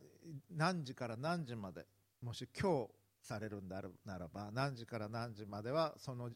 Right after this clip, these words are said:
振り返りの時間を持とう。明日もできたら、明後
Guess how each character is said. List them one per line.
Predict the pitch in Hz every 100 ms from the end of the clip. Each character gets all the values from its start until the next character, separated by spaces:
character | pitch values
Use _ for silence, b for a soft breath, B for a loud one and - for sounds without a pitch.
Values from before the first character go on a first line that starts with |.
| -
振 | 143
り | 135
返 | 139 139
り | 156
の | 151
時 | 110
間 | - 104
を |
持 | 92 90
と | 98
う。 | -
明 | - -
日 | 220
も | 190
で | 151 -
き |
た | - 156
ら、 | 120 - _ _ _ _ _ -
明 |
後 | 147